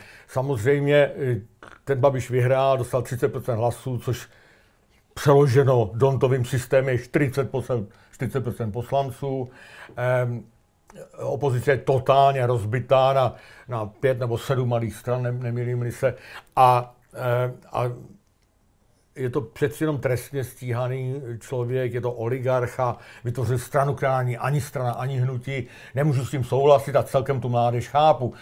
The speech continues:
Samozřejmě nedosáhnou ničeho, leda, že by postupně em, přesvědčili svými pomalinku s těma demonstracema, přesvědčili své prarodiče především, protože sedmdesát dva procent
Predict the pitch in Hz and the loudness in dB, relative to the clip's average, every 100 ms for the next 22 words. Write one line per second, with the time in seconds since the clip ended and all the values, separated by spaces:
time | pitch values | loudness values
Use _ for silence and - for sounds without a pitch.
0 | - - 202 170 160 160 165 160 139 117 | -8 -2 0 0 0 2 4 4 2 0
1 | 131 - 156 151 135 147 202 147 - 147 | -2 -2 0 2 4 4 2 -2 0 -2
2 | 131 156 180 185 131 - 160 135 143 147 | 0 0 0 -2 -8 -8 -10 -8 -4 0
3 | 156 190 - - - - _ 139 127 139 | 0 0 -8 -20 -20 -20 _ -6 0 0
4 | 143 147 127 - 143 - 160 - 156 156 | 0 -4 -8 -8 -8 -4 -6 -4 -4 -2
5 | 170 180 185 _ - - 156 165 165 160 | 0 -4 -8 _ -14 -4 0 2 2 2
6 | 160 160 151 170 175 180 170 165 180 185 | 0 -2 2 4 4 2 0 0 0 0
7 | - - 190 151 104 120 139 - 170 - | -4 -6 -4 -2 -4 -6 -8 -2 -2 0
8 | 180 131 - 127 143 151 - 175 160 - | -2 -2 -6 -6 -6 -8 -6 -6 -6 -8
9 | - - - - 127 135 117 95 - 135 | -20 -20 -14 0 6 6 4 -2 0 6
10 | 135 131 131 117 113 143 135 127 127 123 | 6 6 2 -2 -2 0 0 0 0 0
11 | - 123 131 117 113 - 127 127 120 139 | -4 -8 -6 -4 -4 -4 -4 -4 0 2
12 | 123 120 123 120 135 120 | 2 0 -2 -6 -6 -8